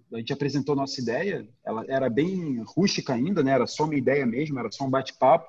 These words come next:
ele gostou tanto que ele encaminhou a gente pro comandante da aman, que era o general,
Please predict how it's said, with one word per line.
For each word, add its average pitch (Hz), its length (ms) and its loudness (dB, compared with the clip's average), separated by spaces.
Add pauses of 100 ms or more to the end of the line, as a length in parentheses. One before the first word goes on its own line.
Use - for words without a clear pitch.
(120)
ele 139 120 6
gostou 190 380 6
tanto 202 400 0
que 247 360 -2
ele 240 160 0
encaminhou 220 340 2
a 214 40 6
gente 202 220 2
pro 208 140 -2
comandante 185 480 4
da 185 80 4
aman, 160 240 2
que 170 100 0
era 151 80 4
o 139 40 2
general, 151 540 0